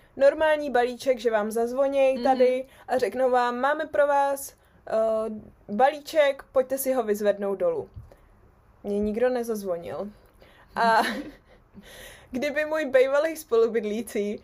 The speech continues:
Speaker 1: nešel zkontrolovat schránku a nezavolal mi, „Hele, máš tu testy?“
Speaker 2: Hele, někdo narval tvoje testy, prostě, do té mini schránky, jako, <laughs> pohoda.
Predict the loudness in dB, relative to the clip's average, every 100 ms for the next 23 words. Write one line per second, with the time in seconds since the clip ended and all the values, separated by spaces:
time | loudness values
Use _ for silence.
0 | _ -2 -2 -2 -6 -2 -2 0 2 4
1 | 4 4 2 -2 -10 _ _ -16 -4 0
2 | 0 -2 -6 -8 -8 -12 _ _ _ _
3 | 0 4 4 4 4 4 2 0 0 0
4 | -2 -4 -6 -2 -2 -2 -2 -4 -4 -2
5 | 4 4 2 -4 2 4 4 4 6 4
6 | 4 -2 0 0 0 -2 0 -2 -4 0
7 | 0 2 0 0 0 -4 -4 4 2 2
8 | -8 -20 -20 -16 -16 0 4 6 4 0